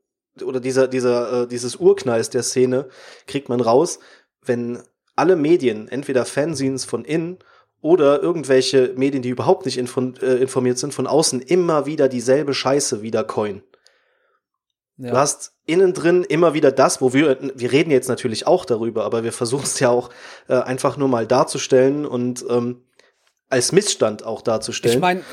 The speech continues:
Speaker 2: da kann ich mal kurz, äh, einhaken, denn ich liebe extrem Metal und er kann von, er kann von mir aus nicht hart, äh, nicht extrem genug sein. Das führt halt dazu, dass ich halt ak-, im heutigen Standard halt, ähm, die australische Black- und Death-Metal-Szene sehr liebe, weil die einfach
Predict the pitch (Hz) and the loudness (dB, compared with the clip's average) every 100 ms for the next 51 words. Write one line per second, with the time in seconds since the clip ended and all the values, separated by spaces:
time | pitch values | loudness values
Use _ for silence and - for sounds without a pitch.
0 | 156 160 196 214 185 - 196 - - 170 | -8 -2 0 0 -2 -2 -2 0 0 2
1 | 160 160 175 175 175 165 151 147 151 151 | 2 0 0 -2 -2 -2 2 2 2 -2
2 | 113 _ _ _ _ _ _ _ _ 165 | -6 _ _ _ _ _ _ _ _ -4
3 | 147 - - - _ _ _ 147 135 139 | 0 0 -2 -8 _ _ _ -6 -2 0
4 | 190 175 139 131 - - 156 147 147 170 | 2 2 0 -4 -6 0 2 2 2 2
5 | 139 123 131 127 123 - - 135 156 160 | 2 0 0 0 0 -4 -4 -2 0 -2
6 | - 147 - 139 - 165 151 156 160 156 | -2 -6 -4 -4 -2 -2 -2 -2 -2 -2
7 | 151 - 156 139 139 139 147 - - - | -4 -2 -2 -2 -4 -4 -6 -6 -6 0
8 | 165 147 151 180 - 131 113 113 - - | 2 4 2 2 0 2 2 0 -6 -20
9 | - 127 104 - - - 143 147 143 143 | -8 -6 -4 -6 -6 0 2 2 0 0
10 | 143 147 135 139 160 139 135 - _ - | 0 0 0 0 0 -2 -4 -12 _ -20
11 | - - - - - - 131 131 127 123 | -16 -12 -10 -12 -8 2 4 4 2 0
12 | 156 151 147 135 151 143 147 123 151 147 | -2 0 -2 0 0 2 2 2 -2 -2
13 | 147 151 131 127 139 139 - - 147 175 | -2 2 2 2 2 0 -2 0 2 4
14 | - 143 113 135 131 131 143 - 135 120 | 2 0 0 -2 -2 -2 -4 -4 -6 -4
15 | - 135 120 127 135 147 131 131 127 143 | 0 0 0 0 0 -2 0 0 0 0
16 | 135 127 147 117 104 | 0 0 -2 -4 -12